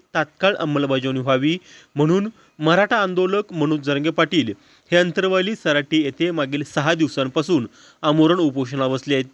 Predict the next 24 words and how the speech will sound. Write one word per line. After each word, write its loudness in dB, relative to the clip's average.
उपोषणाला 2
बसल्यामुळं -2
त्यांची -2
प्रकृती -2
दिवसेंदिवस 0
खालावत 0
चालली 0
असून, -4
या 2
उपोषणाकडं -2
शासन -2
गांभीर्यानं 2
पाहत 0
नसल्याचा -6
आरोप 2
सकल 0
मराठा -2
समाजाकडून -2
होतोय. 0
या 2
निर्णयाची -2
तात्काळ -6
अंमलबजावणी 0
करावी 0